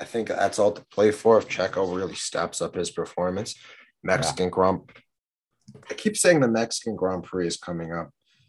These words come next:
Speaker 2: <laughs> It's
Speaker 1: Is it
Speaker 2: Russia
Speaker 1: coming up,
Speaker 2: again.
Speaker 1: though?
Speaker 2: Maybe Turkey.
Speaker 1: I can't even keep track of what's being canceled. Yeah, Mexican Grand Prix.
Speaker 2: Yeah.
Speaker 1: Uh, Brazil,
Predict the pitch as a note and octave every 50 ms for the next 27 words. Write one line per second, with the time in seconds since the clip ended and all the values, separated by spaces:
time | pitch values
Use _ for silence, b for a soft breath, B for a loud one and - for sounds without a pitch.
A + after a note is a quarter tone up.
0 | _ _ _ _ _ _ _ _ - - C#3+ C#3+ C#3+ C#3 C3 - - - A2+ G#2
1 | G2 F#2 F2+ F2+ G2 G2 - G2+ F#2+ F#2+ F#2 F#2 F#2 F#2 F#2+ F#2+ F#2+ F#2+ G2 G#2
2 | G#2 _ _ _ _ _ _ _ _ _ _ _ _ _ _ _ _ _ - G#2+
3 | G#2+ G2+ - A#2 A#2 - A#2+ A#2 A#2 - C3 C#3 D3 C#3 - - - - A#2+ C3
4 | B2+ A#2+ - B2 A2+ G#2+ G2+ F2+ F#2 F2 - - - - - - - - E2 E2
5 | D#2+ - F2 E2+ - - - - - - - - D#2 D#2+ - - - C#2+ D2 -
6 | D#2+ F2 A2 A#2 G#2+ G#2 G2+ G#2 - C#3 - - G2 F#2 - - F#2 F2+ F2 -
7 | - F2+ F2+ F2+ F2+ F2+ - - - D2+ - - - - _ _ - - - -
8 | F2+ F2 E2+ E2+ E2 - - F#2+ F2+ - G#2 G#2 G2+ G2+ G2+ G2+ G2 F2 E2+